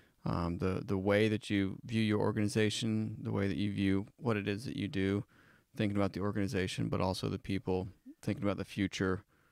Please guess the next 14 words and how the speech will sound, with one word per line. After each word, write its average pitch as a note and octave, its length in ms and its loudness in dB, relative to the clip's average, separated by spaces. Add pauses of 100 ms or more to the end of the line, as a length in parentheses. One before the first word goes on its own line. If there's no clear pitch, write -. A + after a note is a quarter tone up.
(380)
looking G#2+ 300 2
at F#2+ 80 0
the F#2+ 60 -6
big G2 240 0
picture, F#2 500 0
and, F#2 320 -2
and F#2 180 0
ultimately, F#2 720 0 (460)
uh, E2+ 320 0 (100)
seeing G#2+ 340 2
things F#2+ 240 -2
from G2+ 180 -6
heaven's A2 400 0
perspective, G2+ 680 -4